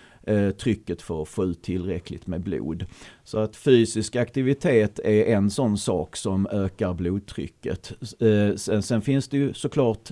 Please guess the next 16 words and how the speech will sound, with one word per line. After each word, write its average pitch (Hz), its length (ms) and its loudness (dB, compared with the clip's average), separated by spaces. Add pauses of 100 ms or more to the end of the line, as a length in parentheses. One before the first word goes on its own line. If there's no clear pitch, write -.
eh, 101 340 4
stress, - 1080 2
både 117 600 2 (320)
akut 123 500 6
stress, 135 540 2
alltså 107 200 -2
man 107 140 0
blir 107 120 0
s-, - 220 -6
hastigt, - 720 0
eh, 110 200 6
hotad 113 560 4
eller 101 340 2
skrämd 104 560 2
av 104 120 0
någonting. 107 680 2